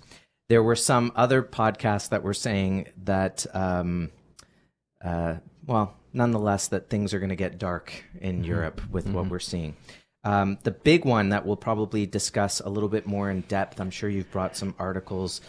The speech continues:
Speaker 1: our way, is the U K started buying gilts on Wednesday,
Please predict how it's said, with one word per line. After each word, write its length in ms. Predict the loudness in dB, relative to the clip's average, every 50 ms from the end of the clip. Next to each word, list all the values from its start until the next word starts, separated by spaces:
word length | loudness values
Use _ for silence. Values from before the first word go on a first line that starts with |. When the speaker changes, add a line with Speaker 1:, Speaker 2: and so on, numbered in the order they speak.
| -20 -20 -20 -18 _ -2
Speaker 1:
our 160 | 0 0 2
way, 400 | 2 2 4 4 4 2 2 0 0
is 420 | 2 2 4 4 4 2 2 0
the 260 | -4 -4 -4 -4 -4
U 200 | -4 -4 -4 -6
K 460 | -6 -4 -4 -2 0 0 0 0 -2
started 640 | -4 -6 -4 -2 0 0 0 2 2 0 0 -2 -4 -12 -18 -20 -20 -20 -20 _ _ _ 0
buying 320 | 0 2 2 2 2 0
gilts 560 | 2 2 2 2 2 -2 -4 -4 -4 -4 -4 -6 -4
on 260 | -4 -2 -2 -2 -2
Wednesday, 640 | -2 0 0 0 -2 -2 -2 -2 -2 0 -2 -6